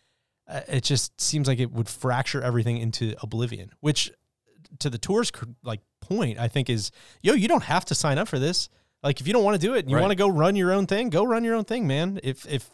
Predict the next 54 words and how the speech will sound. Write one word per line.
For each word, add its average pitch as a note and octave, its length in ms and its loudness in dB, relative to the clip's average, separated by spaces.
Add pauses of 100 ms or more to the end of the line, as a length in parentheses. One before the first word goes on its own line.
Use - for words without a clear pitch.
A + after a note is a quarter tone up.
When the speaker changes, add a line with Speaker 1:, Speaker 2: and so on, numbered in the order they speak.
Speaker 1:
that's D3+ 200 0
what D#3+ 100 -10
Phil E3+ 220 0
wants F3 220 0
to - 40 -8
do, F3 220 0
like, C3+ 240 0 (640)
absolutely E3+ 520 2
go C#3+ 120 2
ahead. B2+ 260 2
But A#2+ 100 -2
I B2+ 180 0
underst-, C#3+ 420 2
like, A#2 200 -6 (300)
Speaker 2:
But A#2+ 120 2
you G3+ 100 6
will D3+ 100 6
not - 0 -
be D#3+ 60 8
a D#3 60 6
Speaker 1:
obviously D3+ 260 6
Speaker 2:
member D3+ 220 6
of C3 80 6
this B2+ 140 2
tour C3+ 180 2
anymore G#2+ 260 2
if F#2+ 60 -6
you G#2 60 0
do F#2 140 -2
that. D3+ 100 -2
Speaker 1:
Yeah, A3+ 220 4
I G#2 120 0
just A#2+ 200 -4
Speaker 2:
Yeah. - 100 -10
Speaker 1:
obviously D3+ 380 0
understand B2 500 -2
why A2 140 0
all A2 100 -2
this A2 140 -4
stuff - 240 -6
is G#2 320 -12
in A#2 140 -6
place D#3+ 260 -6
for A2+ 120 -8
the G#2+ 120 -8 (220)
P C#3+ 100 -6
G B2+ 80 -6
A B2+ 40 0
Speaker 2:
Yeah. C3+ 40 -4
Speaker 1:
Tour, D#3+ 220 -4
and G2 120 -8
it's - 140 -14
wild A#2 460 -2
that A2+ 200 -2